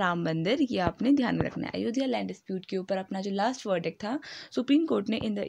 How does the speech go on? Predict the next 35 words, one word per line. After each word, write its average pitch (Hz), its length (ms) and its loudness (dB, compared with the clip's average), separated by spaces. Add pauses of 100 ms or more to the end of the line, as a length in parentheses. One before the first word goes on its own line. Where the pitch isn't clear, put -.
year 214 160 0
two 240 120 -6
thousand 196 300 -2
nineteen 185 340 -2
में 285 120 6
दिया 196 240 4
था। 160 240 -2 (1200)
Next 175 260 -2
question, 196 400 0 (360)
who 285 160 6
laid 208 320 6
the 185 220 6
foundation 214 540 4
stone 185 420 -2 (140)
of 202 220 0
Ayodhya 269 460 4
Ram 190 260 2
Mandir? 202 280 2 (520)
राइट 170 280 2
आंसर 165 260 0
हो 202 60 2
जाएगा 240 400 2
ऑप्शन 233 400 2
नंबर 269 240 6 (120)
ए, 190 220 2 (320)
यानी 170 220 0
कि 262 100 2
नरेंद्र 220 440 2
मोदी। 160 340 -4 (300)
तो - 80 -2
प्राइम 190 320 4
मिनिस्टर 269 340 4
नरेंद्र 180 380 0
मोदी, 175 300 0 (140)
इन्होंने 180 460 2